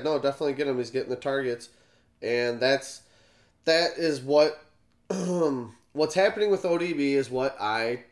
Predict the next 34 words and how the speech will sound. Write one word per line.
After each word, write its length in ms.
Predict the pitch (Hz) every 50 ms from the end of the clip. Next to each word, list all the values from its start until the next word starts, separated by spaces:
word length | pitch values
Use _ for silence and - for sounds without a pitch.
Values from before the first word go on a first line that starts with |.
| _ _ _ _
thought. 300 | 120 104 110 123 127 -
I 140 | 117 131 156
stayed 260 | 156 - 214 208 185
away 360 | 170 147 156 156 156 147 139
from 260 | 131 - - 135 123 -
Odell 320 | 107 120 127 127 123 120
Beckham 300 | 120 120 120 - 127 123
Junior 400 | 107 120 117 113 110 107 101 - -
in 140 | 117 127 123 -
every 240 | - 117 120 127 127
single 260 | - - 123 117 107
league. 240 | 101 92 78 64 - _ _ _ _ _ _ _ -
I 100 | 120 135
don't 160 | 147 147 -
own 200 | - 139 139 135
him 180 | 131 123 120 - -
in 240 | - 117 127 123 123 -
a 160 | - 113 110 107
league. 340 | 101 104 95 78 - - _ _ _ _ _ _ _ _ -
Um, 500 | 101 107 107 107 107 107 104 98 101 101 _ _ _ _ _ _ _ _ _ _ _ _ _ _ _ _ _ _ _ _ _ _ _ _ _ _ _ _ _ _ _ _ _
I 180 | 120 123 127 120
had 360 | 120 123 139 139 139 135 135
chances 400 | - 151 139 135 135 135 131 117
to 80 | 123
get 140 | 117 123 127
him 100 | 131 127
in 140 | 127 120 113
two 180 | - 139 131 127
leagues 240 | 131 139 131 123
if 140 | 127 127 -
I 60 | 117
really 280 | 113 117 123 123 120 120
wanted 380 | 117 117 110 113 120 123 127 131
him 220 | 135 139 143